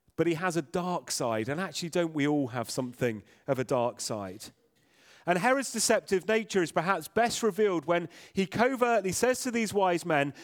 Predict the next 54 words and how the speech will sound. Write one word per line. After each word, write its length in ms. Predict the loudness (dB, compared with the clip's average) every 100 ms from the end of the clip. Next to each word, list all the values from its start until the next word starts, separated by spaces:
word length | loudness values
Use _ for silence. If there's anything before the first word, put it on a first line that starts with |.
| -4
"Would 180 | -2 0
you 60 |
go 220 | 0 2 2
and 180 | 0 -4 -16 -4
find 320 | 2 2 2
the 60 |
child? 320 | 0 2 2 2
Because 320 | 0 0 0
you 60 |
know 120 | 2 2
what? 160 | 2
I 60 | 2
really 600 | 0 2 4 4 4 4
want 240 | 2 2
to 120 | 0
worship 500 | 2 2 2 0 -4
him 120 | -4 -2
too. 200 | 0 2
If 160 | 2
you 100 | 0
discover 400 | 0 0 2 2
who 140 | 2 0
this 180 | 0
new 180 | 0 -2
king 220 | 0 0
of 80 | 0
the 100 | -2
Jews 320 | -2 0 2
is, 220 | 2 0 -2 -16 -10 0
come 180 | 2
and 100 | 4
let 140 | 2 2
me 120 | 2
know 180 | 2 2
so 140 | 0
that 120 | -2 -2
I 180 | -2 -2
can 220 | -2 -4
bow 320 | -2 0 0
down, 420 | 0 0 2 0 -2 -12
so 220 | -4 0
that 140 | 2 0
I 300 | 2 2 0 -6 _
can 140 | -2
worship 380 | 2 2 0 -4
him." 140 | -2 -2
Of 100 | 2
course, 240 | 0 2
what 140 | 0
we 180 | 2 2
know 180 | 2 2
from 160 | 0 -2
the 80 |
story 720 | -2 0 2 2 0 0 0